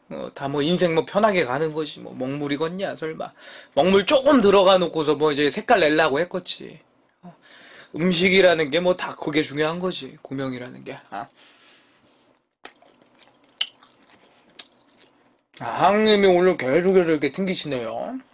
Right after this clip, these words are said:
음. 그냥 먹어, 임마. 친구들아, 뭐 이렇게 인생 피곤하게 사냐, 니네들. 그냥 먹으면 이제 먹물이라면, 아, 먹물인갑다. 씨부라, 그냥.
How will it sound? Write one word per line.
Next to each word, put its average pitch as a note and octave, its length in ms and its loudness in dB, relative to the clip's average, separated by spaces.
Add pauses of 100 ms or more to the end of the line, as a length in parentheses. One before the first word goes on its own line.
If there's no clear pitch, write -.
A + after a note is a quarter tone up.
음. C#3 300 -14 (4000)
그냥 C#3 200 -6
먹어, D#3 280 4
임마. F3+ 500 4
친구들아, F#3 460 0
뭐 E3+ 100 0
이렇게 D3+ 160 0
인생 F3+ 360 0
피곤하게 E4+ 580 4
사냐, G3+ 260 4
니네들. D#3+ 440 2
그냥 C#3 240 2
먹으면 F3+ 400 2
이제 E3+ 160 2
먹물이라면, F#3 760 2
아, D#3 200 4
먹물인갑다. F3 880 2
씨부라, F#3 520 0
그냥. D3 240 -2